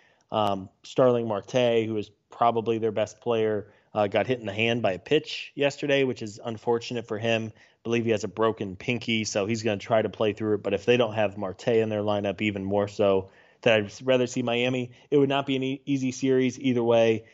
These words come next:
The Marlins, as you mentioned, too, were very pesky. We saw that during the regular season. Um, but ultimately, if I have the choice of playing Miami or a team that houses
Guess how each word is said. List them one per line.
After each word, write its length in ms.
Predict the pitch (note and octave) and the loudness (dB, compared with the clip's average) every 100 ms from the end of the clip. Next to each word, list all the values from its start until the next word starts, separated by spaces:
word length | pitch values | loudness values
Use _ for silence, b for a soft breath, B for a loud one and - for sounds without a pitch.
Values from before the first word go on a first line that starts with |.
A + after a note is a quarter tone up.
| b _ | b _
The 80 | A2+ | 0
Marlins, 500 | A2+ A2+ A2+ G#2+ A#2 | 2 2 0 -4 -2
as 240 | A2+ G#2+ | -2 0
you 80 | G#2+ | -2
mentioned, 360 | A2 G2+ A2 | -4 -4 -8
too, 160 | - A2+ | -4 -2
were 100 | G#2+ | 0
very 260 | G#2 G#2+ G2 | 2 0 0
pesky. 500 | - B2 - B2 A#2 | 0 0 0 -2 -2
We 100 | A2 | -2
saw 200 | A#2+ A2 | 2 2
that 140 | G#2+ | 2
during 200 | A#2 A2 | -2 -4
the 60 | G#2+ | -2
regular 340 | A2 G#2+ G#2+ | -2 0 -2
season. 500 | G2 A2+ G#2 G#2+ G2 B B B B | -2 -4 -4 -4 -6 B B B B
Um, 380 | G2 G2 F#2+ F#2 - _ _ - | -2 0 0 -4 -12 _ _ -10
but 360 | B2 A#2 C#3 | -8 4 6
ultimately, 560 | C3+ B2+ C3 B2+ A#2+ B2 | 8 4 0 -2 0 0
if 120 | A#2 | 2
I 80 | B2 | 0
have 100 | A#2 | 0
the 80 | A2+ | -2
choice 320 | - A#2+ A2+ | 0 0 0
of 80 | A2 | -6
playing 400 | B2 A#2 A2 A2 | -4 -4 -4 -2
Miami 500 | A2+ A2+ A2+ A2+ A2 | 0 0 0 0 0
or 200 | A2+ A2 | 4 4
a 60 | G#2+ | 2
team 280 | A#2 A2 | -2 -4
that 120 | G#2 G2+ | -4 0
houses 500 | G#2+ G2+ G#2 F#2+ | 0 0 -6 -8